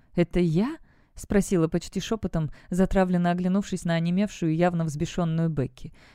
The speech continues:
«Я же ничего, я не хотела». «Вообще-то хотела, иначе бы не сработало», —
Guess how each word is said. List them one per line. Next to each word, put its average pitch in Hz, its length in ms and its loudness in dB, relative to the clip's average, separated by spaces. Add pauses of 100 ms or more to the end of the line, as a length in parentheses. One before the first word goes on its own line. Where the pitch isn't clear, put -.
(140)
«Я 175 300 2
же 202 120 0
ничего, 180 600 0
я 160 280 0
не 175 160 0
хотела». 202 580 -6 (540)
«Вообще-то 349 460 0
хотела, 269 640 2
иначе 170 340 0
бы 202 120 2
не 220 100 2
сработало», — 226 720 -2